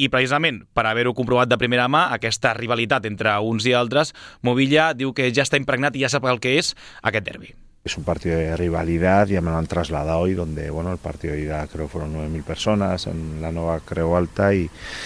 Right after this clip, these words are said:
Speaker 2: y, bueno, pues son de los partidos, eh, bonitos, ¿no? Donde las emociones están a flor de piel y donde, donde toda esa energía influye en lo que pasa dentro del verde, por supuesto.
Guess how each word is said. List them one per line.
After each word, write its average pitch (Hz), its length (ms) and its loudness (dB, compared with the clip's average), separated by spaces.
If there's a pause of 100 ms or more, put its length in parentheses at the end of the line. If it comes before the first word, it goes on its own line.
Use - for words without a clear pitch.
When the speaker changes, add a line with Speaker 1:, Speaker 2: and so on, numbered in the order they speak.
(200)
Speaker 2:
y, - 60 4
bueno, 101 200 6
pues - 300 -2
son 98 340 2
de 98 60 4
los 98 160 4
partidos, 95 640 2
eh, 98 320 4
bonitos, 98 480 2
¿no? 113 160 0
Donde 90 480 0
las 90 160 -2
emociones 90 800 0
están 92 220 0
a 87 40 0
flor 90 180 -2
de 90 120 0
piel 117 300 2
y 127 40 2
donde, 85 540 -2 (500)
donde 82 460 0 (220)
toda 98 240 8
esa 98 160 2
energía 92 360 0
influye 90 460 0
en 80 100 -4
lo 80 80 -4
que 82 100 -4
pasa - 260 -4
dentro 78 260 -4
del 78 80 -4
verde, 98 200 -2
por 82 140 -10
supuesto. 87 360 -10